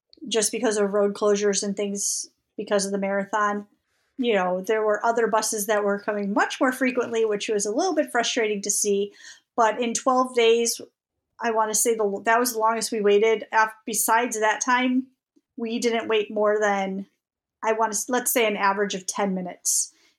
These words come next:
You know, there were some times we waited maybe twenty minutes, a couple times. There were a lot of times where we walked up to the bus stop and a bus was pulling up. So, um,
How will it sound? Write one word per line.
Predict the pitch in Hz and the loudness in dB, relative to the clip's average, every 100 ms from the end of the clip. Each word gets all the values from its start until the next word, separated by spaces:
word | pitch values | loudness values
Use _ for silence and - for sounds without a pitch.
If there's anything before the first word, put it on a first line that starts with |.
| - | -4
You | 202 | -2
know, | 185 | 0
there | 208 | 0
were | 202 | 2
some | 214 208 | 0 -2
times | 208 208 208 | -2 -2 -2
we | 220 | 0
waited | 208 208 202 | 4 4 2
maybe | 208 208 | 0 -2
twenty | - 240 233 | -4 -2 0
minutes, | 233 233 - 220 | 2 0 0 -4
a | |
couple | 208 226 226 | -2 -4 -4
times. | 214 214 208 208 202 - - _ _ _ _ _ _ | -2 0 0 -2 -2 -2 -6 _ _ _ _ _ _
There | 214 220 | 0 2
were | 226 185 | 2 2
a | 180 | -2
lot | 185 202 208 214 | 2 4 6 4
of | |
times | 208 220 208 208 | 2 0 2 0
where | 202 | -2
we | 220 | 0
walked | 214 208 214 | 2 0 0
up | 208 | -4
to | 214 | -2
the | 202 | -2
bus | 196 190 | 0 0
stop | - 208 214 208 | 2 2 2 0
and | 208 | -4
a | 185 | -6
bus | 170 190 190 214 | -2 -2 -2 -4
was | 202 - | -6 -2
pulling | 214 196 185 | 0 0 -2
up. | 165 - _ _ _ _ _ _ _ _ | -6 -8 _ _ _ _ _ _ _ _
So, | - 214 190 175 165 170 190 _ _ _ 196 | -4 0 0 0 -4 -8 -12 _ _ _ -2
um, | 180 165 165 - | -2 -2 -6 -12